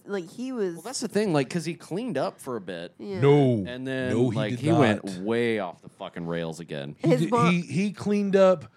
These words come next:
Speaker 3: like, for a day. He cleaned up enough to maybe do an interview. He has been, from, from what I can tell, he's been fucking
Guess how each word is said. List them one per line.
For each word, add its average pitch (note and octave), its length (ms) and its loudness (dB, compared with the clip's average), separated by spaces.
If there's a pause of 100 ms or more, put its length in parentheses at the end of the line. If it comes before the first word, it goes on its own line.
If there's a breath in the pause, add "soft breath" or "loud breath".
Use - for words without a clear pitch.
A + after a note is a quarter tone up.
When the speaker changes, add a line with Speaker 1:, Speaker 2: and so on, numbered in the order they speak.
(400 soft breath)
Speaker 3:
like, A#2+ 340 -4 (220)
for A#2+ 200 -4
a G#2 100 -6
day. G2 460 -6 (680)
He - 160 -4
cleaned F#3+ 320 2
up F3+ 160 0
enough D3+ 280 -2
to D3+ 100 -4
maybe C3+ 260 -2
do A#2+ 320 -2 (100)
an A2+ 140 -10
interview. F#2 600 -12 (460 soft breath)
He E3 340 -4
has C3 180 -2
been, A#2 520 -4 (1300 soft breath)
from, D#3 220 -4
from D#3 220 -6
what D#3+ 140 2
I D#3 100 2
can D3 160 -4
tell, G#2 340 -4
he's C3 420 -6
been B2 480 -4 (200)
fucking G#2+ 540 -4